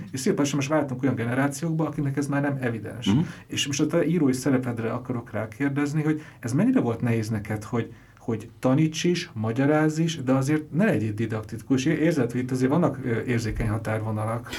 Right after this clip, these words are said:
Speaker 2: Úgy érzed, hogy ez egy didaktikus jelenet?
Speaker 1: Én úgy érzem, hogy erre a jelenetre nekem nem volt szükségem, de hogyha ránézek a tizennégy éves unokahúgomra, akkor rögtön odahívnám, hogy ezt nézze meg, mert itt, itt é-,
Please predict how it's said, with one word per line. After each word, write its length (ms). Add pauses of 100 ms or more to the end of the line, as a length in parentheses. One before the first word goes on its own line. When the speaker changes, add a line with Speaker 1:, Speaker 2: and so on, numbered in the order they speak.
Speaker 2:
Úgy 140
érzed, 280
hogy 80
ez 100
egy 80
didaktikus 580
jelenet? 320 (320)
Speaker 1:
Én 180
úgy 220
érzem, 360
hogy 400 (640)
erre 240
a 40
jelenetre 840
nekem 340
nem 160
volt 140
szükségem, 680
de 260
hogyha 180
ránézek 440
a 240
tizennégy 440
éves 280
unokahúgomra, 760
akkor 240
rögtön 220
odahívnám, 560
hogy 140
ezt 160
nézze 300
meg, 460
mert 200
itt, 280
itt 160
é-, 340